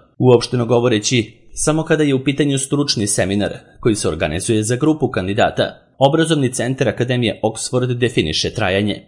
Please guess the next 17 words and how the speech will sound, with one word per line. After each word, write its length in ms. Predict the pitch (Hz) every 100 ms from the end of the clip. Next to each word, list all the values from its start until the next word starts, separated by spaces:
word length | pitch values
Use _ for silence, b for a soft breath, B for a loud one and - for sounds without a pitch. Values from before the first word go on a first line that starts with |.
| _ 117
Zato 320 | 110 117 135
informacija 680 | 123 131 120 117 - 131 117
koja 240 | 127 123
je 140 | 120
navedena 460 | 110 71 131 135 110 B B -
važi 440 | 113 113 123 139
samo 380 | - 139 139 123
za 160 | 123 135
nastavu 380 | 87 - 120 92
u 20 |
grupi. 360 | 117 87 123 - _ -
Ukupan 440 | 139 143 143 139
nastavni 400 | 139 139 143 131
fond 260 | 127 127 131
uključuje 480 | 131 139 135 143 127
dvanaest 440 | 123 92 78 -
časova, 440 | 120 123 135 101